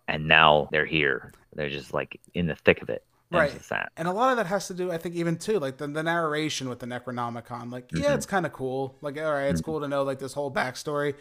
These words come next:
Speaker 2: You can tell Raimi wants to set this up to be something bigger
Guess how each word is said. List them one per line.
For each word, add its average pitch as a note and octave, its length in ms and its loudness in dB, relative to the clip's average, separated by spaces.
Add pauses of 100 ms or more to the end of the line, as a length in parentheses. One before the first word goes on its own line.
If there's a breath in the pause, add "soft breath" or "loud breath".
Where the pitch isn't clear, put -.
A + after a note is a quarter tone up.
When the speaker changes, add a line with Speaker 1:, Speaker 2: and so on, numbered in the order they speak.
(220 soft breath)
Speaker 2:
You F3+ 100 0
can F3+ 80 0
tell G#3 240 6
Raimi E3+ 360 0
wants D3+ 360 2
to C3+ 60 -8
set - 260 -2
this C#3+ 180 -4
up D3 180 2
to C#3+ 60 -4
be C3+ 140 -2
something C3+ 400 -4
bigger B2+ 520 -2